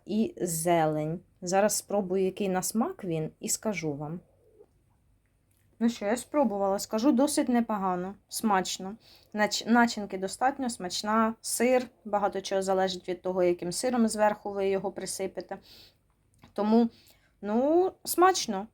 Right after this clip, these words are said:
пробуйте. Рекомендую, <laughs> якщо вам не лінь колупатися з ним, то, в принципі, е, він смачний, ну і досить так непогано виглядає. І я думаю, що коли він трошки остине і його порізати, він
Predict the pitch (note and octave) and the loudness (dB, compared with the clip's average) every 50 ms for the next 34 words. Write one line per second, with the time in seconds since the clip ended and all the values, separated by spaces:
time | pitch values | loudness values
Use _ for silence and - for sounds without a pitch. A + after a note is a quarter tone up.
0 | _ _ _ A3+ B3 D4+ D4 C#4+ C4+ B3+ A#3 - F#3+ F#3 G3+ - _ _ _ _ | _ _ _ 2 4 4 4 4 2 0 0 -4 -8 -8 -8 -12 _ _ _ _
1 | _ _ _ _ _ A3 A3 A3+ A3 C4 A#3+ A#3 A#3 A3+ A3+ G#3 A#3 A#3+ C4 B3+ | _ _ _ _ _ 2 2 2 4 4 4 6 6 6 6 4 4 0 2 2
2 | A#3 G3 G3+ A3+ C4 A3+ - - - A3 D4+ A#3 B3+ C4 A#3 A3+ G#3+ G#3+ B3 A#3+ | 2 2 4 2 2 2 2 0 4 4 6 6 6 4 4 4 4 4 4 6
3 | B3 A3 G#3+ G#3+ G#3+ A3 A#3 C#4 - - - - - _ - A3+ A3 A3 A3 - | 6 4 4 2 2 0 0 -2 -2 -10 -20 -20 -20 _ -4 -2 -2 -2 -2 -2
4 | - F3+ F3+ - A3+ A3+ - A3+ A3+ A3+ G#3+ A#3 A#3+ C4+ C4+ B3 A3+ - - - | -2 -2 -2 -2 -4 -4 -2 -2 -2 0 2 2 2 2 0 -2 -4 -6 -4 -4
5 | G3 G3+ A#3 A#3 - D4+ D4+ - C#4 C#4 C#4+ C4+ - - - _ _ _ _ - | -2 0 0 0 0 -4 -4 -2 -4 -4 -4 -4 -8 -14 -20 _ _ _ _ -8
6 | - F#3+ F#3+ F#3+ G3 F#3+ F#3+ F#3+ F#3 F#3+ F#3 F3+ F3+ - _ _ G#3 G#3 A3+ A3+ | -4 0 2 2 4 4 4 4 2 2 0 -2 -4 -8 _ _ 0 0 0 0
7 | - A3 G#3 - - C4 C#4+ F4 F#4+ F#4+ D#4+ E4+ G4 G#4 G#4+ G#4 F#4+ F#4 E4 B3 | 0 -2 -4 -4 -4 -2 -2 0 2 2 2 2 2 2 2 2 4 4 4 4
8 | A#3 A3+ A#3+ D#4 F4 G4 F4+ - F#4 F4 - - E4 D#4+ - - - _ _ - | 2 2 4 4 4 4 2 0 -2 -2 -2 -4 -8 -8 -8 -16 -20 _ _ -8
9 | A#3+ B3 C#4 D4 C#4+ C4 A#3 B3 B3+ B3+ A#3+ A3 B3 A#3 A3+ G#3+ G#3+ A3 C4 D#4+ | -4 -4 -2 0 0 2 2 2 0 0 -2 -2 -2 -2 -2 -2 0 2 4 4
10 | E4 D#4 D4 - - A3 G#3+ G#3+ A3 G#3+ G3+ G#3+ G#3 G#3 G3 G3 G3+ G3 G3+ - | 4 4 2 0 -4 -6 -6 -6 -6 -6 -4 -4 -4 -2 -2 -2 -4 -4 -6 -6
11 | - - - - F#3 F#3 F#3 F3+ F3+ - - F#3 F#3 F3+ F3 F3+ F3+ F3 - F3+ | -10 -10 -8 -4 -2 0 2 0 0 0 -2 0 0 2 2 0 -2 -2 -4 -6
12 | F3 - - F3+ F3 F3 F3 - - - D4+ E4 E4 E4 E4 - - - - - | -6 -4 -4 -2 -2 0 -2 -2 -4 -2 -2 0 0 0 -2 -4 -10 -18 -20 -20
13 | - - _ G3 A3 G#3+ G3+ G3+ G3 F#3 G3 G3+ F#3 F#3 F3+ - F#3 F#3+ A#3 A#3 | -20 -12 _ -6 -4 -4 -2 -2 -2 0 0 0 0 0 0 0 -2 0 0 0
14 | G#3+ A3+ A3 - F#3 F3 F3 G3 F#3+ G3 F#3+ G3 | 0 -2 -2 -4 -4 -4 -2 -2 -2 -2 -2 -4